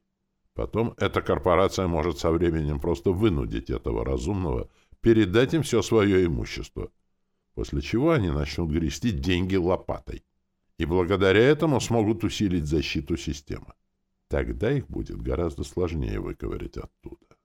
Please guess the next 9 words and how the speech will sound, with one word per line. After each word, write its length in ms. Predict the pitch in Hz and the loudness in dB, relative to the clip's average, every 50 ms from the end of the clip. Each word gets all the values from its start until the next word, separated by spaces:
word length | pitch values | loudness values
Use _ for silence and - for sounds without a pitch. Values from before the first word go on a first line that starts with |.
| _ _ _ _ _ _ _ _ _ _ | _ _ _ _ _ _ _ _ _ _
Ещё 460 | 67 73 90 120 139 - - - 147 | -4 0 0 2 0 2 2 2 2
немного 440 | 131 123 117 110 113 113 98 92 98 | 2 2 2 2 2 0 0 0 0
поразмыслив, 760 | - - 95 92 95 95 90 101 135 160 147 - 147 143 - 82 | 0 2 4 4 4 4 4 2 0 -2 -2 -2 -4 -2 -2 -2
Артём 300 | 76 - - 104 87 76 | -4 -2 -2 -4 -4 -2
согласился 680 | - - 73 76 78 73 - - 110 113 113 - - 139 | -4 -4 -2 0 0 -2 -2 -2 -2 -4 -4 -4 -8 -10
с 40 | |
предложением 800 | - - - 82 80 78 73 71 67 76 78 80 82 78 76 71 | -8 -8 -6 -4 0 0 0 0 0 0 -2 -2 -2 -2 -2 -4
капитана 640 | - - 71 71 - 69 - - 67 60 60 58 55 | -4 -6 -6 -6 -8 -8 -6 -4 -4 -4 -4 -4 -4
матери 560 | 55 57 104 104 - - - - - 151 143 | -4 -6 -6 -8 -8 -8 -8 -6 -6 -8 -10